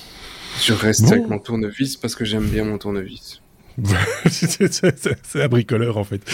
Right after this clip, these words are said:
Speaker 2: C'est pour ça. <laughs> C'est, oui, il y a des choses qu'on sait pas faire dans le, dans le cloud. Faire de la pression trois D,
Speaker 1: Avec
Speaker 2: par
Speaker 1: tournevis,
Speaker 2: exemple,
Speaker 1: euh,
Speaker 2: c'est pas, c'est pas...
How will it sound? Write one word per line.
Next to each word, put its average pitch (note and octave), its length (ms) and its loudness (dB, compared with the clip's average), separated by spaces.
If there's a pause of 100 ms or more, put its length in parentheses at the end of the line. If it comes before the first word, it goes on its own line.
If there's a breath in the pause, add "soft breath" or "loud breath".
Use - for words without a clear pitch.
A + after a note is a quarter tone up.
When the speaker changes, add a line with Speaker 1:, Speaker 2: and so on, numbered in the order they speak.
(200 loud breath)
Speaker 2:
C'est - 180 -2
pour - 180 -2
ça. A2 180 2 (340 loud breath)
<laughs> - 400 -2
C'est, - 180 -2 (180 loud breath)
oui, F3 100 6
il - 20 4
y D3+ 40 4
a C#3+ 40 2
des C#3 60 4
choses F3 180 -2
qu'on D#3 100 0
sait C3 120 0
pas D3 100 0
faire D#3 140 0
dans C3+ 160 4
le, C#3+ 180 0
dans C3 80 4
le D3 80 4
cloud. G#2 220 0 (400)
Faire C3 120 2
de A#2 60 2
la A#2 60 4
pression A#2 280 2
trois G2 200 2
D, G2 60 2
Speaker 1:
Avec G#2 120 4
Speaker 2:
par B2+ 120 4
Speaker 1:
tournevis, A#2 180 0
Speaker 2:
exemple, C3+ 220 0
Speaker 1:
euh, - 40 -2
Speaker 2:
c'est G#2 160 -2
pas, A#2 180 -2
c'est B2 140 4
pas... A#2+ 140 -6